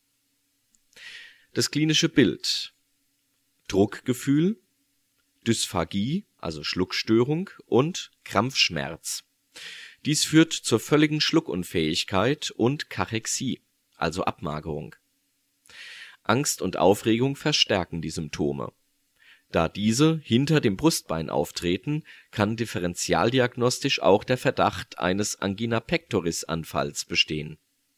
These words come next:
Durch Regurgitation, also Rückfluss der Speisen, kann es zur Aspirationspneumonie kommen. Eine Spätkomplikation ist eine maligne Entartung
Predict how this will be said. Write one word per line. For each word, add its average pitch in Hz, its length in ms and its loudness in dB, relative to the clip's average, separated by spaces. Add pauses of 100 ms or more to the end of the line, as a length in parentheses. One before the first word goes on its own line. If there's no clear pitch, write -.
(640)
Durch 101 440 4
Regurgitation, 123 1500 4
also 82 280 -4
Rückfluss 92 480 -4
der 78 120 -2
Speisen, 104 720 0 (280)
kann 110 200 2
es 117 200 -2
zur 113 460 4
Aspirationspneumonie 104 1700 0
kommen. 73 480 -4 (760)
Eine 90 280 2
Spätkomplikation 123 1200 2
ist - 240 -4
eine 92 180 2
maligne 90 640 0
Entartung 117 760 -2